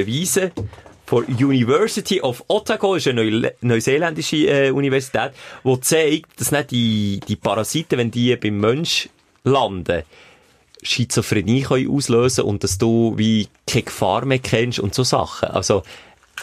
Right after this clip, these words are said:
jetzt nicht zu Zombies verwandeln, aber es gibt also Dinger in der Natur, die fähig sind,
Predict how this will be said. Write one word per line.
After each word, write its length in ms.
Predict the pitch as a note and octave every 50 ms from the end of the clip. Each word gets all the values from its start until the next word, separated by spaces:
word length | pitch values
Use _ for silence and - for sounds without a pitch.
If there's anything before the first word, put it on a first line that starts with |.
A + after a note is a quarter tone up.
| - -
jetzt 220 | - A2+ - - -
nicht 200 | G#2+ - - -
zu 120 | - - -
Zombies 460 | - - E2+ F#2 A2+ A#2 A#2+ - -
verwandeln, 480 | A2+ F#2+ G2+ F#2 G2+ A2 A2 - A2 -
aber 180 | G#2 F#2 G#2+ G2 -
es 260 | - A2 - - -
gibt 340 | - B2 C3 D3+ - - -
also 240 | - A2 F#2+ - F#2+
Dinger 420 | E2 - A2 A#2 C#3+ E3 F3+ F3+ -
in 200 | - A2 G2+ F#2+
der 100 | F#2 E2+
Natur, 480 | - _ - A2 G#2 C3+ E3+ G#3+ B3 A#3 - - - - - - - -
die 540 | G#2 F#2 F2 G2 A2 A#2+ C#3 D#3+ G3 G#3+ G#3 _ _ _ _ _ _ _
fähig 720 | - - - - - C3 G2 A2 B2+ D#3 F#3+ C4 A#3 - -
sind, 420 | - - F#3 F#3 G3 A3 A3 D#4